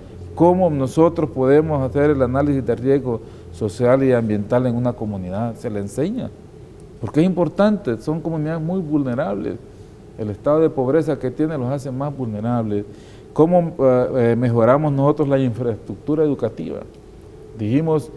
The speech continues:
tiene más de cinco mil doscientos ochenta centros educativos en el Ministerio de Educación y me decían datos,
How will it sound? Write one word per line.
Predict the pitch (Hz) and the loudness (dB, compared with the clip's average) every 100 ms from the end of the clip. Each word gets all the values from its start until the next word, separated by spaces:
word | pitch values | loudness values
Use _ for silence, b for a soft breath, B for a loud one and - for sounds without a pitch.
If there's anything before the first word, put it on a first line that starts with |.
| B B B - | B B B -8
tiene | - 147 160 160 | 2 4 4 2
más | 143 156 165 | 2 2 4
de | 151 | 2
cinco | 151 139 131 | 0 -4 0
mil | 127 156 170 | 0 0 0
doscientos | 143 127 160 151 143 | 0 0 -2 0 -2
ochenta | 131 123 156 165 151 - 113 113 | -2 -4 -6 -6 -8 -4 -2 -4
centros | 113 147 151 | -6 -6 -2
educativos | 135 131 117 - 170 170 127 | -2 -2 -4 -6 -4 -4 -4
en | |
el | 117 | -6
Ministerio | 110 113 - 147 | -8 -8 -6 -4
de | 160 | -4
Educación | 156 156 170 185 214 - B B B B B | -4 -6 -6 -8 -10 -14 B B B B B
y | - 117 | -4 -2
me | 113 107 107 107 | 0 -2 0 0
decían | 107 104 123 139 139 131 113 107 | 0 0 2 4 4 4 0 2
datos, | 123 123 117 104 - - | 0 2 -4 -4 -8 -20